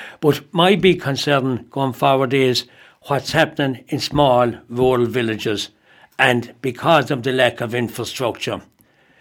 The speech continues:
that when you don't have the wastewater, we have public water in most of the areas, most of the settlements, but we have a number of settlements that don't have the wastewater treatment plants.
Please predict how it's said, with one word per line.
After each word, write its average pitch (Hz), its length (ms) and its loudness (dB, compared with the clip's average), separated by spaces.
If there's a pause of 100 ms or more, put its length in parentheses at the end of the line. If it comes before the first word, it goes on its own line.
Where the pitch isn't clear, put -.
(260)
that 123 220 -4 (180)
when 131 160 -2
you 131 100 2
don't 147 300 4
have 151 140 -4
the 165 80 0
wastewater, 139 920 2 (600)
we 120 120 -2
have 156 200 4
public 143 360 -2
water 135 360 2
in 135 60 -2
most 135 320 -2
of 120 80 -4
the 127 160 2
areas, 120 280 0
most 139 300 0
of 123 80 -4
the 113 80 -8
settlements, 120 640 -4 (160)
but 120 140 -6
we 127 100 2
have 120 100 0
a 127 60 -2
number 151 260 2
of 139 80 0
settlements 117 520 -4
that 117 120 -6
don't 151 300 2
have 131 180 -2
the 123 80 -4
wastewater 123 720 -2
treatment 120 400 -4
plants. 120 460 -6